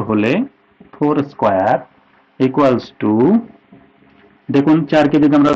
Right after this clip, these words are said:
স্কয়ার করি, তাহলে ভ্যালুটা হবে ষোলো, এবং ষোলো is greater than eight, এবং চার কে যদি আমরা কিউব করি, তাহলে আমরা ভ্যালুটা কত পাবো?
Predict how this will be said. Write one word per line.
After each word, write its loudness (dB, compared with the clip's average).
স্কয়ার -2
করি, 2
তাহলে 0
ভ্যালুটা -4
হবে -2
ষোলো, 0
এবং 2
ষোলো 2
is -2
greater 2
than 2
eight, 2
এবং 2
চার 2
কে 2
যদি 2
আমরা 2
কিউব 2
করি, 2
তাহলে -2
আমরা -4
ভ্যালুটা -2
কত -2
পাবো? 0